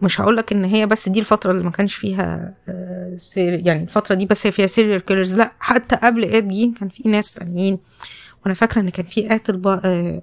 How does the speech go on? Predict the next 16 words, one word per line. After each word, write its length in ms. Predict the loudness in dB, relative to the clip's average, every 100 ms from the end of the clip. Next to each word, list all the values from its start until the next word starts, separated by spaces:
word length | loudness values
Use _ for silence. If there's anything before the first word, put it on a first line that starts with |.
| 2
اكل 300 | 0 2 -4
لحوم 280 | -2 -2 -2
بشر، 380 | -2 0 0
ما 100 | 0
فيش 300 | -2 -4 -4
داعي 220 | 2 2 2
لز-، 240 | -2 0
يعني 160 | 2 2
مش 140 | 4
فاكرة 400 | 2 2 0 2
اسمه 200 | 2 -2
الصراحة، 440 | -4 2 2 2
بس 160 | -6 -8
كان 140 | -6
هو 180 | -4 -2
بشع، 500 | 2 2 2 2 2